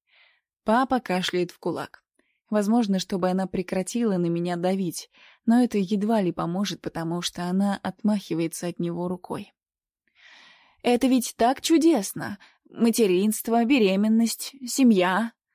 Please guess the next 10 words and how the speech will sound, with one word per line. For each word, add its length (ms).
Я 160
хочу, 320
чтобы 320
ты 280
всё 260
это 200
испытала, 720
пока 260
не 120
поздно». 520